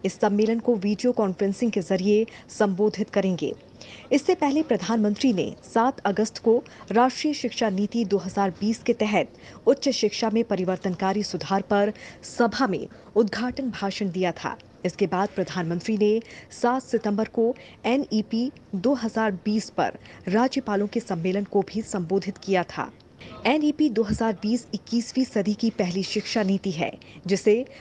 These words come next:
पिछली राष्ट्रीय शिक्षा नीति उन्नीस सौ छियासी के चौंतीस वर्षों के बाद घोषित किया गया है।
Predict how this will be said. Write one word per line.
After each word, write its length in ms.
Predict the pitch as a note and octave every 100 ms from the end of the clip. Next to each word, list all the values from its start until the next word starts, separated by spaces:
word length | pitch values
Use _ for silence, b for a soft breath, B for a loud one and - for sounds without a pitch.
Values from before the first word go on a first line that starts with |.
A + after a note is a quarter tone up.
| B
पिछली 340 | D4 - E4+ D#4
राष्ट्रीय 440 | G3+ G#3 - A#3+
शिक्षा 360 | - G#3 - F#3+
नीति 420 | F3+ G3+ A#3 B3 - B -
उन्नीस 380 | A#3 B3 C#4+ -
सौ 100 | A#3
छियासी 520 | - A3 G3+ - A3+
के 220 | D#3+ E2+ - - -
चौंतीस 520 | G#3+ G#3 A#3+ B3 -
वर्षों 300 | F#3+ F#3+ G#3
के 120 | F#3+
बाद 280 | F3 F#3+ G3+ -
घोषित 400 | G3+ F#3+ G#3 -
किया 220 | G3 F3+
गया 220 | F3+ F3
है। 200 | D#3+